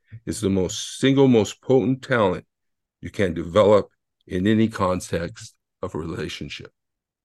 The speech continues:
Yes, everyone's gonna get their two cents, Maria. That's for sure. We got more time to talk than I'm gonna spend reading.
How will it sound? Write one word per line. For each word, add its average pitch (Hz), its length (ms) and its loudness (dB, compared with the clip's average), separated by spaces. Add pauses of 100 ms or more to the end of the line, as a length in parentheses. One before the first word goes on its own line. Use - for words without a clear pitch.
(260)
Yes, 95 220 0
everyone's 113 460 4
gonna 98 240 0
get 92 280 -2
their 90 140 -4
two 104 220 -8
cents, - 480 -8
Maria. 85 280 -10 (840)
That's 90 200 -2
for 90 120 -8
sure. 76 400 -6 (360)
We 92 60 -4
got 90 160 0
more 98 180 0
time 95 260 0
to 85 80 -10
talk 104 360 -4 (380)
than 85 140 -8
I'm 90 140 -6
gonna 90 160 -6
spend 85 320 -6
reading. 80 360 -8